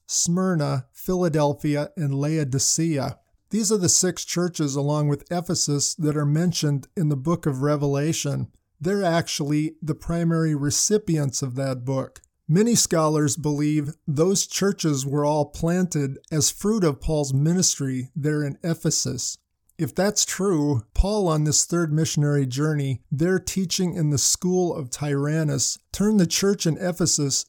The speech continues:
into a church planting machine. According to Luke, Paul combined his teaching there with extraordinary powers. Paul couldn't figure it out, but his hankies and aprons kept disappearing.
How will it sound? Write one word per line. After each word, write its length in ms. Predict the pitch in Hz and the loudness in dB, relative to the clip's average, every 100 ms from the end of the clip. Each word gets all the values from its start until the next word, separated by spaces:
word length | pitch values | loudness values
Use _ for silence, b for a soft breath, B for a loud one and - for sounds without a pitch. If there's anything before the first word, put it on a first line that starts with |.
| - | -2
into 300 | 165 160 160 | -2 2 2
a 160 | 151 139 | 2 0
church 540 | - - 185 180 - - | -2 -2 0 -2 -6 -12
planting 680 | - 165 160 156 165 160 156 | -4 0 0 2 2 2 2
machine. 760 | 139 123 - 170 165 131 127 110 _ _ _ _ - | 2 2 0 0 0 -2 -4 -6 _ _ _ _ -8
According 440 | - - 220 233 214 | -6 0 2 4 2
to 120 | - | 2
Luke, 380 | 139 175 165 - _ | 4 6 4 0 _
Paul 240 | - 202 214 | -10 -6 -2
combined 440 | 196 170 160 170 | 0 2 4 4
his 180 | 147 139 | 2 -2
teaching 400 | - 185 180 147 | -2 -2 0 0
there 200 | 143 143 | 2 2
with 260 | 143 143 - | 0 -2 -4
extraordinary 1040 | 170 - - - 175 185 180 160 147 143 | -4 0 -2 0 0 2 4 4 4 2
powers. 800 | 139 - 151 165 156 139 139 - - _ - | 0 -2 0 2 2 0 -2 -4 -8 _ -4
Paul 220 | 202 233 | -2 -2
couldn't 280 | - 165 156 | 2 4 4
figure 380 | 165 147 156 | 2 2 2
it 80 | 151 | 2
out, 380 | 156 160 143 - | 2 2 0 -2
but 100 | 160 | 0
his 180 | 156 - | 0 0
hankies 640 | - 185 202 180 165 143 | 0 0 0 2 2 2
and 120 | 143 | 2
aprons 520 | 143 190 190 147 143 | 0 -2 0 -2 -2
kept 420 | - 151 147 - - _ 131 | -2 0 -2 -4 -20 _ -4
disappearing. 920 | 123 147 - 131 160 175 156 139 | 0 0 0 2 2 4 2 0